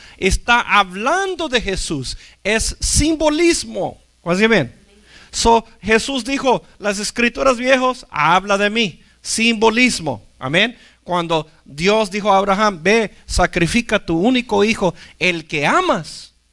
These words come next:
Eso fue simbolismo de que el Padre en los cielos iba a sacrificar su hijo,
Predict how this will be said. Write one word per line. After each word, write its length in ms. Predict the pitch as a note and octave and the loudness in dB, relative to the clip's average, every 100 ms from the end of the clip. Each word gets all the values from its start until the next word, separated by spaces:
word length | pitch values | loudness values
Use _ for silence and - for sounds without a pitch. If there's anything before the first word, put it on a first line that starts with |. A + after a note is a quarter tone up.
| _ _ _ _ _ - | _ _ _ _ _ -4
Eso 360 | F3 G3+ A#3 | -2 0 0
fue 200 | - G#3+ | 0 0
simbolismo 920 | - G3 G3 F3 G3+ B3+ A3 C#4 E4 - - - | 0 -2 0 0 2 0 2 2 2 0 -20 -12
de 220 | E3 E3+ | -2 -2
que 100 | - | 0
el 140 | D3+ C#3+ | -2 0
Padre 400 | D#3 E3 F#3 F#3+ | 2 2 2 0
en 60 | |
los 120 | F#3 | -2
cielos 460 | F3+ F#3+ G3+ G#3 F#3 | -2 0 0 -2 -2
iba 240 | - E3+ F3 | -2 2 2
a 60 | |
sacrificar 840 | - D#3 D3+ C#3+ C#3 C3+ D3+ D#3+ D#3 | 2 -2 -2 -4 -4 -2 0 0 -2
su 260 | - E3 F3 | -10 -2 2
hijo, 400 | A3 E3 D3+ | 0 -2 -6